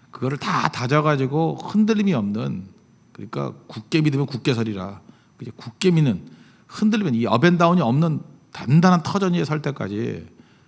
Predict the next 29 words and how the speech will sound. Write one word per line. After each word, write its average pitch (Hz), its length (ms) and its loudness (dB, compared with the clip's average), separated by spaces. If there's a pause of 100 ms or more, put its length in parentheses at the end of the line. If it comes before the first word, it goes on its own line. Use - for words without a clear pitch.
(200)
그 - 160 -4
인내가 120 320 4
필요하다는 104 380 -6
거예요. 82 100 -8
인내. 82 280 -10 (220)
농부의 104 440 -2
인내. 85 320 -12
그때 131 560 -4 (220)
열매 113 240 0
거두게 117 220 -4
된다는 120 260 -4
것입니다. 90 340 -12 (800)
그러니까 - 240 -10 (100)
여러분 135 340 2
이제 127 160 -2
개척교회 139 400 0
하다 131 140 0
보니까 123 320 -4
빨리빨리 156 360 -4
뭐 135 120 0
하고 147 140 -2
싶죠? 131 400 -8 (100)
그렇지 104 300 -6
않아요. 107 260 -4 (240)
주님께서 131 360 -4
이렇게 139 140 -8
다지는 131 440 -2
게 147 100 0
필요하다고요. 101 600 -6